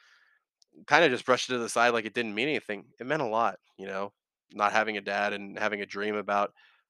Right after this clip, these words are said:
um, you know, him choosing another son over me, it messed me up, you know? And I, and I think you have to be honest about the things,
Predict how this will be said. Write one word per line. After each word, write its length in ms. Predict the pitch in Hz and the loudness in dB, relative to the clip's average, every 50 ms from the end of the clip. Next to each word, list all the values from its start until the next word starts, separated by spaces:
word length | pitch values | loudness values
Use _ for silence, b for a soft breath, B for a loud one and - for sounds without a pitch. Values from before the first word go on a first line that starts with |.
| _ _ | _ _
um, 520 | - 98 98 98 98 95 95 95 95 95 _ _ _ _ _ _ - | -6 -4 -2 -2 -2 -4 -6 -10 -16 -18 _ _ _ _ _ _ -6
you 80 | 107 | -4
know, 60 | 107 98 | -4 -2
him 200 | 113 110 110 101 | -2 -4 -4 -4
choosing 380 | - - 110 107 101 110 104 | -6 -6 -6 -6 -4 -4 -4
another 260 | 104 104 107 104 101 | -2 -2 -2 -4 -4
son 240 | - - 110 104 104 | -4 -2 -2 0 0
over 200 | 107 107 110 113 110 | 0 -2 -2 -4 -4
me, 300 | 117 120 123 123 127 131 _ _ _ _ _ _ _ _ _ - | -4 -6 -6 -6 -10 -16 _ _ _ _ _ _ _ _ _ -6
it 120 | 123 135 | -2 2
messed 200 | 143 160 - - | 2 2 0 0
me 100 | 185 196 | -6 -6
up, 200 | 233 269 - - _ _ - | -6 -6 -12 -14 _ _ -12
you 120 | 107 107 | -10 -4
know? 240 | 107 110 131 156 170 | -2 -2 -2 -2 -2
And 200 | 123 120 123 - | -2 -2 -2 0
I, 140 | 104 123 123 | 0 0 0
and 300 | 117 127 127 123 120 107 | 2 0 -2 -2 -2 -2
I 100 | 117 120 | -2 -2
think 280 | - - 131 131 131 | 0 -2 -4 -4 -6
you 180 | - - 123 139 | -12 -6 -2 -2
have 120 | 135 - | -2 -2
to 60 | - 151 | -2 -6
be 200 | 151 143 139 131 | -4 -2 0 2
honest 360 | 107 123 135 165 156 - - | 2 2 2 2 -2 -6 -4
about 220 | 120 110 110 _ | -2 -2 -2 _
the 120 | _ - - | _ -8 -4
things, 340 | 110 107 104 104 - - | -4 -2 -2 -4 -8 -10